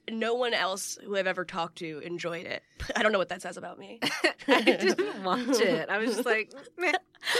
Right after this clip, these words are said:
Speaker 1: I love ski vibes. Like, I've never been skiing, so I think I'm,
Speaker 2: Oh,
Speaker 1: like,
Speaker 2: okay.
Speaker 1: turned on by the idea of, like, a ski chalet and, like, fur throws and, like, cocoa and, like, <laughs> I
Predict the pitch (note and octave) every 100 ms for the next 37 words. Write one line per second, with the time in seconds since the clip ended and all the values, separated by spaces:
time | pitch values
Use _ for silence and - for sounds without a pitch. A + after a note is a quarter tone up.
0 | A4+ C#4 E4+ C#5 - - - B3 B3 D#3
1 | E2 F#3+ F#3 - A#3+ G#3+ G3+ A#3 G#3+ G#3
2 | - E3+ F#3 A3 G3+ F3+ F3+ - G3+ G#3
3 | G#3+ G#3 G3 F#3+ F3+ F3+ F#3+ G#3+ G#3 F3+
4 | F#3+ F#3 F3+ F3 E3+ E3+ E3+ F3 E3+ E3+
5 | - G#3+ G#3+ G#3 G#3 F#3+ F#3 F#3 F#3 F3+
6 | F3+ F3+ E3+ E3+ - - - - - G#3+
7 | B3+ A3 G3 F#3 F#3 F#3 F#3 F#3 F3 E3
8 | - - - - G3 F3+ F#3+ E3+ E3+ E3
9 | D#3+ D#3+ G#3 - - - B3+ - F4 -
10 | D#4+ D#5 G#4